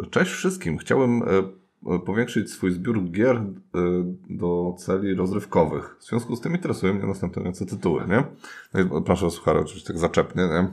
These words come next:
„Zastanówmy się jeszcze, jakie cele mogą nam przyswię-, przyświęcać przy powiększaniu zbioru gier. Zawodowe, prestiżowe”. A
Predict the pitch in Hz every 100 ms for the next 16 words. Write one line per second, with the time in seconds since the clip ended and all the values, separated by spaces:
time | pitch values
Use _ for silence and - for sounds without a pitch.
0 | - - 85 92 90 110 110 98 - 127
1 | 147 95 - 87 82 82 82 82 80 87
2 | - 139 143 - - 87 - 139 - -
3 | - 175 98 85 - 113 98 82 78 85
4 | 80 78 69 - _ _ _ - 80 -
5 | 90 127 - - - - 78 92 143 -
6 | _ - - - - - 85 85 85 -